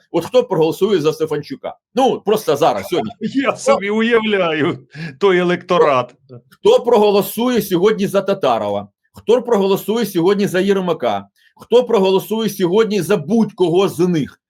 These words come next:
Speaker 1: Але це і є їхньою головною, головною чеснотою бути безліким, буки-, бути анонімним, бути таким, який не буде конкурувати з президентом Зеленським.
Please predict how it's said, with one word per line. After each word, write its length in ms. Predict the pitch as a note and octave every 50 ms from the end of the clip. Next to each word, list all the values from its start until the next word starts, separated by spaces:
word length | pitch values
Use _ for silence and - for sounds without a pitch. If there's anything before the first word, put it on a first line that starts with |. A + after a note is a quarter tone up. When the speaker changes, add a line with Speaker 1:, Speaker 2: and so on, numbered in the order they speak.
| _ _ -
Speaker 1:
Але 200 | D3+ F3 G#3 A3+
це 220 | A3 A3 - B3+ -
і 320 | A#3 B3+ B3 A#3+ A#3+ B3+ B3+
є 120 | B3 G#3+
їхньою 600 | E3+ D#3+ E3+ G#3 A3+ A3+ F#3+ - E3 E3+ E3+ D#3 C#3+
головною, 1080 | E3+ G3 G#3 A3+ G#3+ G3+ G3+ G3+ G#3 A3 A3+ A#3 A3 G#3 E3 F#3 G3+ G3 D3+ A2+ - _ _ _ _ _ _ _ _ -
головною 960 | G2 D#3+ F#3 G3+ A3 A#3 A#3 F3+ G3 G#3 A#3 A#3 A3 G3+ F3+ D#3+ D3+ - - _ _ _ _ _
чеснотою 880 | - F#3+ G3 - - - E3 F3+ G3+ A3+ A3+ A3 A3 E3+ D#3 D3 C3 A2+
бути 400 | G#2+ G#2 D#3 G#3+ A3 G#3 G3+ D#3+
безліким, 760 | A#2+ A#2 F#3+ F3+ - - E3 E3 G#3+ G#3 - - G2+ E2+ - _ _ _ _ _ _ _
буки-, 380 | F#2 - G#3+ A3+ - G#3 G#3 -
бути 400 | - B2+ E3 A3+ G#3 A3 G#3+ - -
анонімним, 760 | F3+ F#3 G3 G3+ G#3 G3+ A3 A3 F#3+ D3 A2+ G2+ F2 D#2+ _ _ _ _ _
бути 260 | - - G3+ A#3 A3+ G#3+
таким, 380 | G#3+ G#3 G#3 G3+ A#3 B3 G#3
який 380 | G#3 G#3+ G#3 - G#3 A3+ A#3 A3
не 160 | G3+ G3+ G#3+
буде 520 | E3+ C#3+ D#3 G#3 A3+ A#3 A3+ G#3 F3+ G3
конкурувати 840 | F#3+ F#3+ F3+ F3+ - F3+ F3 F3+ F3+ F3 F#3 G3+ G#3+ G#3+ F#3+ F#3+ E3+
з 40 | E3+
президентом 640 | - E3 D#3+ E3+ D#3+ F3+ G#3 G#3 G3 G3+ G3 F#3
Зеленським. 760 | D#3+ D#3 F#3+ G3 G3+ G#3+ G3+ F#3 D3+ - - - D3+ C3 G3